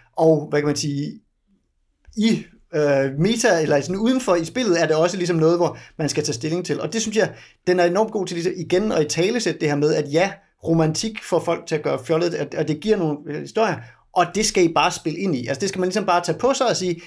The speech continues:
ja, det her er nogle historier, hvor min ridder, øh, er u-, gjort ukampdygtig af, at, hvad hedder det, af, at han, den kvinde, han gerne vil have, har, vil, vil, har, I, har ikke ville sige noget til ham, og han kan ikke,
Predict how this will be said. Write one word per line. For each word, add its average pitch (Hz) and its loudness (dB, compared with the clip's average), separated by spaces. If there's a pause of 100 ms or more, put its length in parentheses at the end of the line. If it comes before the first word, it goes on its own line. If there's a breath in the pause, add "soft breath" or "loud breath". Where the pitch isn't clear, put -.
(100 loud breath)
ja, 226 2
det 214 2
her 180 2
er 247 0
nogle 285 2
historier, 156 2
hvor 165 4
min 147 0 (240 loud breath)
ridder, 160 4 (300 loud breath)
øh, 143 2 (320)
er 160 2
u-, - -8
gjort 185 4
ukampdygtig 196 -2
af, 185 0
at, 160 -2
hvad 160 2
hedder 151 2
det, 147 -2
af, 180 -2
at 156 -2
han, 147 0
den 170 0 (840)
kvinde, 180 2
han 175 0
gerne 147 0
vil 147 -2
have, 254 0 (320 soft breath)
har, 170 0
vil, 165 4 (100)
vil, 151 0
har, 147 -2
I, 160 -2
har 143 -2
ikke 156 0
ville 160 -2
sige 160 -4
noget 143 2
til 143 -4
ham, 135 -2
og 131 -4
han 131 -6
kan 135 -4
ikke, 143 -8